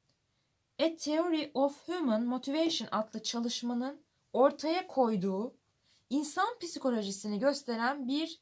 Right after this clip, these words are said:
teoridir. Maslow, ihtiyaçlar hiyerarşisi piramidi teorisindeki piramidin en altında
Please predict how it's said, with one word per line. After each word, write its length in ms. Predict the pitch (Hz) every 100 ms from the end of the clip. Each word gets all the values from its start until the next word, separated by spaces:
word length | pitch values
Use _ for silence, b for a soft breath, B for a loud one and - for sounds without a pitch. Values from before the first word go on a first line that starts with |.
| -
teoridir. 680 | 262 190 160 - - - _ _ _ b b b -
Maslow, 600 | 320 466 - 240 262 - _ -
ihtiyaçlar 720 | 262 - 311 320 320 349 381
hiyerarşisi 840 | 381 262 247 240 226 233 233 294
piramidi 460 | - 247 226 233 285
teorisindeki 840 | 240 233 226 - 220 208 220 277 -
piramidin 640 | 294 339 311 180 196 240 b b b
en 160 | 403 427
altında 800 | 302 226 220 214 196 226 285